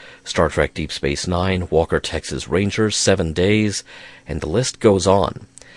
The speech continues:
His biggest splash on the big screen was probably his appearance as Neil in A Nightmare on Elm Street Three,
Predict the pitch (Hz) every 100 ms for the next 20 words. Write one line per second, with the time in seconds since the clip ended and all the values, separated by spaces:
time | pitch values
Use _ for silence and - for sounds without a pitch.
0 | - - 113 107 139 131 - - 113 104
1 | - 95 78 135 156 123 - 80 76 80
2 | - 95 90 82 82 80 78 - 90 80
3 | 87 101 107 98 80 82 - - - -
4 | - 80 78 78 95 - 87 82 78 -
5 | 87 90 - 80 73 - 147 123 80